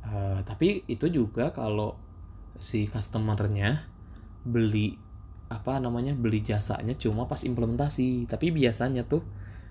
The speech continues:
customer itu kebanyakan setelah implementasi kontraknya itu adalah maintenance. Nah,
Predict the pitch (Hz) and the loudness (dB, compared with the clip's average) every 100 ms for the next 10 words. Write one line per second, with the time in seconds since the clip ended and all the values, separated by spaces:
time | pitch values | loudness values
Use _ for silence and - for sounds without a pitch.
0 | - - 117 - 113 107 107 113 - - | -14 -6 -4 0 2 2 0 -2 -4 0
1 | 113 - 170 175 127 113 107 107 - 156 | 0 2 2 4 4 4 2 -2 2 4
2 | 190 - - - 120 117 113 123 120 117 | 4 0 -10 -6 2 4 4 2 2 2
3 | 120 120 123 110 - 107 156 - - - | 2 0 -2 -4 0 2 2 0 -10 -14
4 | - - 117 113 131 - 110 101 104 165 | -4 2 4 4 2 2 -2 -2 0 0
5 | 117 123 156 160 160 175 180 175 165 - | 2 4 4 2 2 2 4 2 0 0
6 | 147 135 123 120 | 2 2 2 0